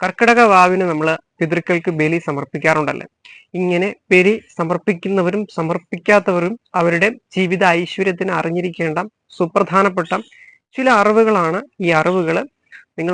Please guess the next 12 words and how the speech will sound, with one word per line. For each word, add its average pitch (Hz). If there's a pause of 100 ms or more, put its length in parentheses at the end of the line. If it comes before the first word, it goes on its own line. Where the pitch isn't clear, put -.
മറ്റുള്ളവർക്ക് 175
കൂടി 180
പകർന്നു 156
കൊടുക്കുക. 151 (200)
ഉറപ്പായും 208
ഈ -
അറിവുകൾ 180 (100)
പൂർണ്ണമായി 175
മനസ്സിലാക്കി 160
വെക്കുക. 165 (120)
നിങ്ങൾ 165 (100)
ബലികർമ്മങ്ങൾ 165